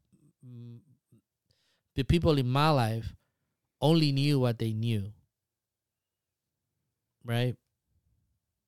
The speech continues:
That it was my responsibility at that point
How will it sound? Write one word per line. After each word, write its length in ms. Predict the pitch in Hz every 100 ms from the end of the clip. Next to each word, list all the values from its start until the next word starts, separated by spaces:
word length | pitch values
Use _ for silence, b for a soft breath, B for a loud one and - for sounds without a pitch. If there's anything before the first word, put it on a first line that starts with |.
| _ _ _ _ 131
That 200 | 147 143
it 60 |
was 180 | 139 123
my 180 | 147 165
responsibility 880 | 160 151 147 135 - 131 127 123 120
at 120 | 113
that 180 | 117 110
point 420 | - 113 95